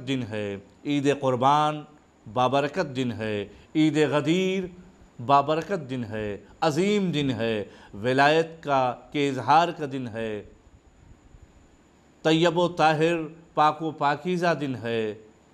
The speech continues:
इंसान को इस दिन ईद मनाना चाहिए। विलायत मौलाए ग-, मौलाए कायनात की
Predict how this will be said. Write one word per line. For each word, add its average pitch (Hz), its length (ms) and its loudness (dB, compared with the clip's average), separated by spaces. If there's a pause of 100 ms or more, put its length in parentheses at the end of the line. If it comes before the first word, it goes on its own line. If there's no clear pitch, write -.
(240)
इंसान 139 540 0
को 147 460 0 (160)
इस 139 160 0
दिन 135 380 -4
ईद 151 260 0
मनाना 127 460 0
चाहिए। 110 720 -4 (1000)
विलायत 143 560 2 (1000)
मौलाए 147 520 2
ग-, 135 200 -4 (180)
मौलाए 151 580 2
कायनात 156 680 0
की 151 440 -4